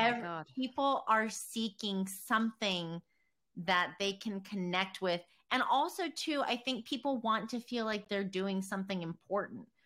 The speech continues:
Speaker 1: We live,
Speaker 2: Yes.
Speaker 1: we're living a
Speaker 2: Totally.
Speaker 1: life, you know, we, we don't, most of us, I feel like, don't wanna leave this earth feeling like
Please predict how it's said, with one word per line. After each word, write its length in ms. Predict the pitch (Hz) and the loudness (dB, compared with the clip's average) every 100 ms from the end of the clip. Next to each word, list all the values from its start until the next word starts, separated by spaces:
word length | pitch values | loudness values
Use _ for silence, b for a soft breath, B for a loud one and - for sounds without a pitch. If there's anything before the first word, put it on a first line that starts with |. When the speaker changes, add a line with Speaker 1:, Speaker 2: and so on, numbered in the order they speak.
| b b | b b
Speaker 1:
We 180 | 190 220 | 0 0
live, 180 | 202 220 | 2 4
Speaker 2:
Yes. 400 | 233 226 - - | 4 2 -4 -6
Speaker 1:
we're 460 | 202 190 220 226 220 190 185 190 | -4 -2 0 2 0 -4 -8 -2
living 300 | 226 240 262 | 0 2 2
a 40 | |
Speaker 2:
Totally. 180 | 247 202 | 2 4
Speaker 1:
life, 380 | 190 208 233 - _ _ _ _ _ _ _ _ _ - | 2 2 -4 -10 _ _ _ _ _ _ _ _ _ -8
you 140 | 202 | -2
know, 120 | 190 185 | 2 2
we, 240 | 190 226 | 2 0
we 220 | 220 208 | 0 2
don't, 200 | 247 269 - - | 2 2 -2 0
most 360 | 226 254 269 302 | 4 4 2 0
of 80 | |
us, 200 | 269 262 240 | 2 2 0
I 80 | |
feel 180 | 233 220 | -2 2
like, 180 | 190 180 | 2 2
don't 240 | 190 190 190 | 2 2 2
wanna 280 | 196 180 170 | 0 0 0
leave 360 | 180 175 170 | 0 -2 -2
this 280 | 170 170 - - | -2 -2 -4 -2
earth 340 | 165 151 156 | 2 2 -2
feeling 520 | - 185 175 170 165 156 | -10 -4 -2 0 -2 -2
like 340 | 156 151 139 | 0 0 -2